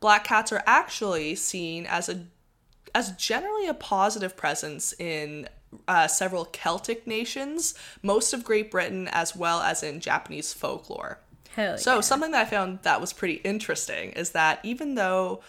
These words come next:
Speaker 1: they're seen as a positive presence or, like, a positive omen in many Celtic nations,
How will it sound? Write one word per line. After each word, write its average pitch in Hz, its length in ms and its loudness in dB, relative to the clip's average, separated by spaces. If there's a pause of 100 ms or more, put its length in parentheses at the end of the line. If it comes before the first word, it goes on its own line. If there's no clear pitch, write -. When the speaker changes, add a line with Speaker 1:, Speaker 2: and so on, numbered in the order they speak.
(120)
Speaker 1:
they're 185 100 -2
seen 185 180 -2
as 170 120 -4
a 175 40 -6
positive 175 580 -4
presence 208 440 -2
or, 151 120 -2
like, 156 140 -4
a 147 60 -2
positive 165 480 -4
omen 175 340 -4
in 147 460 -8
many 151 200 -4
Celtic - 400 -4
nations, 226 680 -4